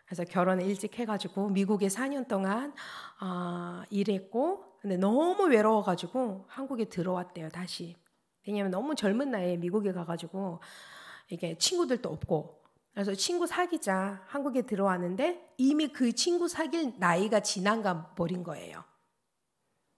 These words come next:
또 외롭고, 그렇게 또 시집 갔고, 시집 갔더니 남편이 열 살이나 영상이에요.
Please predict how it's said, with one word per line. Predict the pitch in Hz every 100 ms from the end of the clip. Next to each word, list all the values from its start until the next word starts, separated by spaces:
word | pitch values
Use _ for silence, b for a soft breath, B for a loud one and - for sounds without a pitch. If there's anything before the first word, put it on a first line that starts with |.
| _
또 | 233
외롭고, | 208 170 160 - 175 - _
그렇게 | 226 220 320 349
또 | 311
시집 | 302 - 320 -
갔고, | - - _ - - b b b b
시집 | - 320 302
갔더니 | 269 269 320 381
남편이 | 240 208 277 339 403 B B B 233
열 | 214 214
살이나 | 214 302 269 277 339 349 - _ _ _ _ _ _ _ -
영상이에요. | 190 190 202 175 156